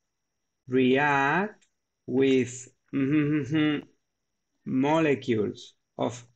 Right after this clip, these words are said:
hydrogen to form, mm, mm, mm, mm, molecules of sulfuric acid and,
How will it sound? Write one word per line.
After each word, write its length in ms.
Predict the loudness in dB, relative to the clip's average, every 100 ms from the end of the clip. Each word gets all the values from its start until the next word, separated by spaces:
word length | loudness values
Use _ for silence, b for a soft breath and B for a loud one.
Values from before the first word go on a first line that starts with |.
| _ _
hydrogen 840 | -4 0 2 2 2 2 0 -4 -10 _ _ _ -20 _ -20 -20 _ _ _
to 180 | -6 -6
form, 760 | -4 -2 0 2 2 0 -2 -8 _ _ _ _ _ -18 -18 -18 _ _ -2
mm, 100 | -2
mm, 240 | 0 -2 0
mm, 220 | -4 0
mm, 400 | 0 2 0 -4 -12 _ _ _ _ _ _ -4
molecules 960 | 0 2 2 0 -2 0 0 -2 -10 -20 _
of 420 | 0 0 -2 -10 _ _ _ _ _ _ _ _ _ _ _ _ _ _ _ _ _ _
sulfuric 1300 | -16 -14 -2 0 0 -2 -2 0 2 0 -2 -8 _ _ -4
acid 640 | -2 -2 0 -2 -4 -14 _ _ _ _ _ _ _ _ _ _ _ _ -2
and, 640 | 0 2 0 0 -4